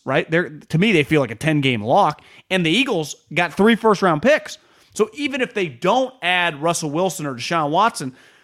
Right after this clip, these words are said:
even with Jalen, you just add an influx of talent. Like, fuck, they're gonna win a nine or ten games. So how do I compete? How do I compete with those two franchises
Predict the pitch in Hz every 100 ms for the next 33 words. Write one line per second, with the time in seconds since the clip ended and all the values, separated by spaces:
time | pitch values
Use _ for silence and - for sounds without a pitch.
0 | _ _ - 247 233 196 139 202 285 240
1 | 151 220 165 - 185 190 151 190 196 202
2 | 185 127 - 214 320 262 143 135 - 254
3 | 262 151 202 294 214 143 127 135 135 120
4 | 139 120 110 107 98 156 220 294 240 185
5 | 147 - 269 427 - - _ _ _ _
6 | _ 233 311 294 262 226 170 240 160 165
7 | 190 190 202 180 202 320 143 123 127